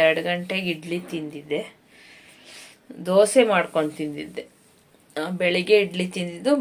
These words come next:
ಮಧ್ಯಾಹ್ನ ಸ್-, ದೋಸೆ ಹಾಕ್ಕೊಂಡಿದ್ದೆ ನನಗೊಬ್ಳಿಗೆ ಮಾತ್ರ. ಇವಾಗ ಮೊಸರನ್ನ ತಿನ್ನೋಣ ಅಂತ ನೋಡ್ತಾ ಇದ್ದೀನಿ. ಒಂಬತ್ತುವರೆ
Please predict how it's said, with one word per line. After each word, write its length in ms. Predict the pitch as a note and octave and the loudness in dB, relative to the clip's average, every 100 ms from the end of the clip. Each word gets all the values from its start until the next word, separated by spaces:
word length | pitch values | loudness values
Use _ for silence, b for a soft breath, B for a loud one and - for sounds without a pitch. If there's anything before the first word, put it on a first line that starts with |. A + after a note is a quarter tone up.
| G3 | 2
ಮಧ್ಯಾಹ್ನ 400 | D#3 F3 F3+ F3+ | 0 0 -2 -4
ಸ್-, 100 | F3 E3 | -4 -2
ದೋಸೆ 280 | F3+ F3+ F3+ | 0 0 -2
ಹಾಕ್ಕೊಂಡಿದ್ದೆ 640 | D#3+ - D3+ C#3+ D3 D3 D#3 | -2 -8 -10 -10 -8 -6 -6
ನನಗೊಬ್ಳಿಗೆ 760 | D3+ D3 D3 C#3+ D#3 D#3 D#3+ D3+ C#3 | -6 -6 -4 -4 -2 -2 -2 -6 -6
ಮಾತ್ರ. 280 | C#3+ - F#3 - - B B B B B B B B B B B3+ B3 | -8 -6 -8 -8 -14 B B B B B B B B B B -2 2
ಇವಾಗ 320 | A#3+ A#3+ A#3 B3 G#3 | 4 4 6 6 4
ಮೊಸರನ್ನ 540 | G3 - B3 A3+ A3+ - A3 | -2 0 2 0 0 -4 -6
ತಿನ್ನೋಣ 400 | G#3 A3 G3 G#3 G3+ | -8 -6 -4 -2 -2
ಅಂತ 220 | G#3 F#3+ A#3+ G#3 | -4 -4 -4 -2
ನೋಡ್ತಾ 360 | G3 F#3+ F#3+ G#3+ F#3+ | -2 -2 -2 0 0
ಇದ್ದೀನಿ. 320 | F#3+ G#3+ A#3 - B B B - F#3+ | 0 0 -2 -4 B B B -14 -6
ಒಂಬತ್ತುವರೆ 680 | F#3+ G#3 G#3 G3+ F#3 F#3 | -2 -2 0 2 2 2